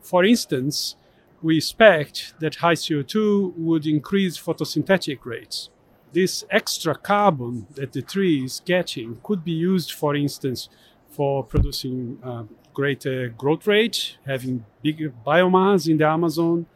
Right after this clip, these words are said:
So a substantial carbon sink could happen. Uh, it could also mean that the trees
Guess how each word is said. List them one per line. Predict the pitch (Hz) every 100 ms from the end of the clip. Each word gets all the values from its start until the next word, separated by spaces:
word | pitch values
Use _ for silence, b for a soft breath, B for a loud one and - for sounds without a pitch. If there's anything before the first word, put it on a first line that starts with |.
| b b b -
So | - 147 135
a | 127 123
substantial | - 135 - 170 - 151
carbon | - 165 180 202
sink | - 185 180 -
could | 160 139
happen. | 135 165 196 247 247 _ _ -
Uh, | 143 147
it | 147
could | 165
also | 165 226 247 - 185
mean | 160 165 165 165 151 -
that | 139 135
the | 139
trees | - 180 175